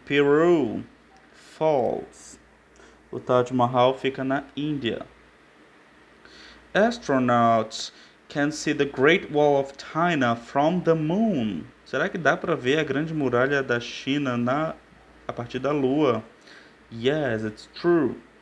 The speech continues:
The Tombs of Petra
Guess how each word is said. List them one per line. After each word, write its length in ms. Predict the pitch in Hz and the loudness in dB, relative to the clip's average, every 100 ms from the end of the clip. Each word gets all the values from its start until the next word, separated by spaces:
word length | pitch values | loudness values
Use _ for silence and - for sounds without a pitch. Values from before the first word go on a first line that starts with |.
| _ _ _ _ _ _ _ _ - - - - - | _ _ _ _ _ _ _ _ -20 -20 -20 -12 -6
The 80 | |
Tombs 640 | 123 - 165 190 196 202 160 | -6 -6 0 2 2 2 0
of 160 | 165 - | -2 -2
Petra 640 | - 143 - 170 180 190 | -6 -6 0 4 4 2